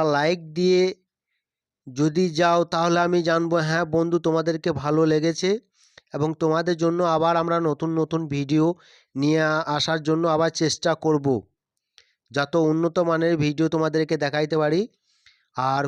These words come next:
কোন ধরনের তোমাদের পছন্দ ভিডিও দেখতে, বন্ধু,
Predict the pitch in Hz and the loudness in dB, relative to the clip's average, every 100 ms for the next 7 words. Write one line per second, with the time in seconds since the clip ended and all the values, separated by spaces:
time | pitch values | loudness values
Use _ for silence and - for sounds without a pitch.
0 | - 160 180 165 160 170 175 175 170 160 | -2 -2 0 0 2 2 2 0 0 0
1 | 160 170 160 143 165 170 175 151 147 160 | 2 0 0 -2 -2 0 0 0 -2 0
2 | 156 156 156 - 185 160 160 170 175 | 0 0 -2 -2 -2 0 -2 0 0